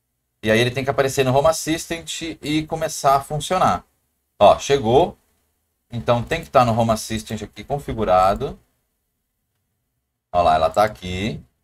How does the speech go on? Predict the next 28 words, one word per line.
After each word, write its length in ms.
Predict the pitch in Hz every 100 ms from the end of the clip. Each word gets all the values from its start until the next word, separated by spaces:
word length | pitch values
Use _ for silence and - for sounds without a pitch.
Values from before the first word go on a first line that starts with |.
| _ _ _ _ _ _ _ _ -
E 100 | 139
aí 160 | 147
se 120 | 175 185
a 40 |
gente 320 | 165 202 208
for, 460 | - 214 123 110 104 -
vou 100 | 113
dar 100 | 123
um 100 | 131
sair 340 | - 135 135
do, 320 | 165 175 156 131
do, 320 | 131 127 123
do, 920 | 107 113 110 104 101 95 92 90 82 - _ _
da, 220 | 104 98 98
é, 200 | 95 98
da 160 | 87 101
inscrição 580 | - 110 104 - 101
aqui 340 | 98 - - 98
do 720 | 87 92 92 90 87 82 78 76 - _
tópico 380 | - - - 95
da 300 | 107 98 95
tomada 380 | - 95 92 90
config 640 | 87 - 156 147 98 85 _ _ _ _ _
e 80 | 117
vamos 540 | 101 123 160 135 110
subscrever 1080 | - - - - 160 151 123 110 101 143 127
no 140 | 120 135
tópico. 720 | - 131 131 104 - 95 85